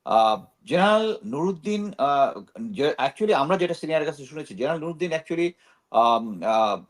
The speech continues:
জেনারেল নুরুদ্দিনের কাছে রিকোয়েস্ট করেছিলেন জেনারেল এরশাদ, আহ, তাকে সাপোর্ট করার জন্য, গ্রাউন্ডে নামানোর জন্য, এবং ঢাকাতে লিমিটেড সেনাবাহিনী মোতায়েনও হয়েছিল। But উনি তারপরে প্রতিটা ইউনিটের সিওদের কাছে রিকোয়েস্ট করেছেন যে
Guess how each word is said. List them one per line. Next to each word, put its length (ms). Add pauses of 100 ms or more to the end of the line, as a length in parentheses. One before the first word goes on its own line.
(220)
জেনারেল 200
নুরুদ্দিনের 320
কাছে 260 (400)
রিকোয়েস্ট 400
করেছিলেন 560
জেনারেল 260
এরশাদ, 280
আহ, 340
তাকে 320
সাপোর্ট 360
করার 220
জন্য, 320 (260)
গ্রাউন্ডে 300
নামানোর 340
জন্য, 180
এবং 340 (400)
ঢাকাতে 400
লিমিটেড 420 (140)
সেনাবাহিনী 540
মোতায়েনও 500
হয়েছিল। 360 (540)
But 180 (280)
উনি 420 (300)
তারপরে 340
প্রতিটা 380
ইউনিটের 420
সিওদের 420
কাছে 220
রিকোয়েস্ট 360
করেছেন 400
যে 180